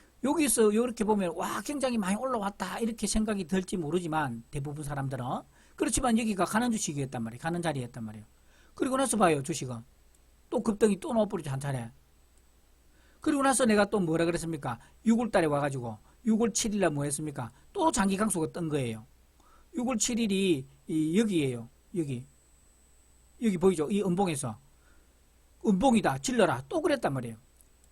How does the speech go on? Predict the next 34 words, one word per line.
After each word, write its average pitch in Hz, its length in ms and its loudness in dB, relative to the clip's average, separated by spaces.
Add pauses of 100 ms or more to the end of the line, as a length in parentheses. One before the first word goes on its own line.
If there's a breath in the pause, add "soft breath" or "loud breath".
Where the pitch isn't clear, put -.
(380 soft breath)
그래, 269 180 -2
이 269 120 0
프로그램이 285 520 0
좋은 175 260 2
이유가 185 300 2
뭐냐면 143 460 -4
이렇게 226 300 -4
음봉에서 220 480 2
자꾸 170 280 -4
매수 277 200 -2
신호를 233 380 0
준다는 226 380 0
거예요. 123 440 -6
여러분들한테. 131 640 -6 (800 soft breath)
이 254 140 -4
음봉인데 254 640 2 (260 soft breath)
고점이라고 214 840 2
죽을 302 260 -4
수가 208 180 0
있지만 175 440 -2 (220)
또 349 380 4
매수 262 220 2
신호를 190 340 0
준 196 180 -2
거예요. 139 240 0
그래서 202 260 -2
유월 214 260 -2
칠 208 160 -4
일 - 20 0
날 175 140 -2
또 - 100 -12
매수해라 233 400 -4
그런 139 200 -6
겁니다. 117 360 -10